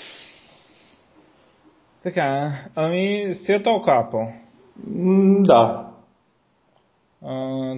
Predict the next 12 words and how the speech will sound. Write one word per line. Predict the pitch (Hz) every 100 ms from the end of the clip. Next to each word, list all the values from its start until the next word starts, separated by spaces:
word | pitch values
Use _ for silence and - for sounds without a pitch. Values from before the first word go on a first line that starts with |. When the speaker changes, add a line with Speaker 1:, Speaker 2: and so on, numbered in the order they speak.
| 127
Speaker 1:
така. | - 123 147 135 123 - - _ _ _ _ -
Еми, | 139 143 156 170 -
а, | 175 180 139 180
адблокърите | 190 226 220 226 208 196 190
в | 170
I | 175 170
O | 165 160 160
S |
nine. | 143 135 120 117 117
Я | 131 143
кажи | 156 143 139
там. | 127 113